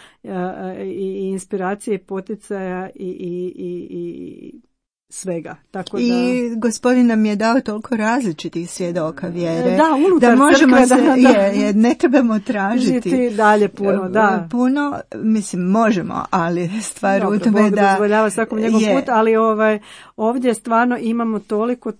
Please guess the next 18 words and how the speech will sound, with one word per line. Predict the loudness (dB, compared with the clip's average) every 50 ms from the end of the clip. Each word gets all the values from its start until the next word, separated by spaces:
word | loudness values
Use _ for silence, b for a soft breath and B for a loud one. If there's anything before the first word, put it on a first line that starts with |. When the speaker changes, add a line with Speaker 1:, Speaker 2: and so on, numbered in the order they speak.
| _ -18
Speaker 1:
bogatstvo | -16 -12 -8 -8 -6 -4 -4 -4 -4 -4 -8 -10 -6 -4 -4 -2 -2
i | -2 -4 -4
različitosti. | -4 -4 -4 -4 -4 -4 -6 -6 -8 -8 -8 -2
Speaker 2:
Čak | 0 0 2 4
u | 4
ovom | 4 6 6 6 6 4
romanu, | 4 4 4 4 4 4 2 2 0
Speaker 1:
Sa-, | -2
Speaker 2:
znači, | -4 -4 -2 0 2 2 4 6
Speaker 1:
u | 6
samom | 6 6 6 6
Speaker 2:
je, | 6 6
Speaker 1:
romanu, | 6 6 6 4 4 2 2
Speaker 2:
i | 2
Speaker 1:
da. | 2 4 2
Speaker 2:
u | 2
samom | 2 2 2 2 2 2
romanu | 2 2 2 4 4 4 4 4 2 0